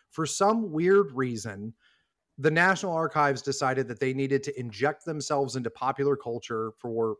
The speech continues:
no reason, 'cause it's the frickin' National Archives. Like,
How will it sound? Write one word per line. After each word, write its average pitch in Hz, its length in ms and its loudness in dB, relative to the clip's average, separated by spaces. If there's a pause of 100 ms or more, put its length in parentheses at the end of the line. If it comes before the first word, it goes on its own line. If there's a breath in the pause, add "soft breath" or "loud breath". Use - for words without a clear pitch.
(320)
no 131 360 2
reason, 139 400 0
'cause 120 160 -6
it's - 140 -12
the 113 200 -6 (120)
frickin' 143 540 -6
National 117 520 -4
Archives. 107 760 -6
Like, 113 180 -6